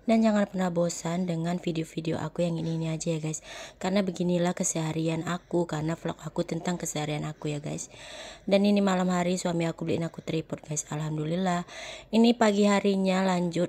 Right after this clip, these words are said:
aku mau jemurin kain karena udah siap dicuci ya guys ya. Hari ini aku nggak masak guys, hari libur, karena suami aku kan dari pagi, ntar malam, tengah malam baru pulang. Jadi kalau anak-anakku gampang aja, dua bocil aku goreng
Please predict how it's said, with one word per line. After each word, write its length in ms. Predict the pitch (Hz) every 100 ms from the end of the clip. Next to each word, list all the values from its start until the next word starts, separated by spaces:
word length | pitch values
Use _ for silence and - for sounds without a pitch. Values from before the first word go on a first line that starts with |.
| -
aku 240 | 170 -
mau 240 | 175 170
jemurin 480 | 165 165 165 165 160
kain 320 | 156 160 160
karena 320 | 160 156 160 156
udah 160 | 156 156
siap 400 | - - 160 147 _
dicuci 560 | 156 - 151 - -
ya 80 | 151
guys 320 | 147 147 -
ya. 160 | 156 170 - - - - - - - - - -
Hari 320 | 190 190 190
ini 80 | 202
aku 240 | 202 208
nggak 160 | 196 185
masak 320 | 185 185 185
guys, 640 | 175 175 170 170 175 175 -
hari 240 | 175 170
libur, 560 | 165 165 165 160 170 -
karena 240 | 160 165
suami 400 | - 170 165 165
aku 160 | - 180
kan 160 | 175
dari 160 | 170 165
pagi, 480 | - 160 156 160 185 - - - -
ntar 160 | 170 170
malam, 400 | 175 170 170 180
tengah 240 | 175 180
malam 320 | 180 170 175 170
baru 160 | 165
pulang. 400 | - 165 165 160
Jadi 320 | 156 156 185 - - - - -
kalau 240 | - 180 170
anak-anakku 560 | 175 165 175 156 - 180
gampang 400 | 180 175 175 170
aja, 480 | 170 160 160 160 185
dua 160 | 180
bocil 400 | 160 160 165 160
aku 240 | 160 156 180
goreng 240 | 175 165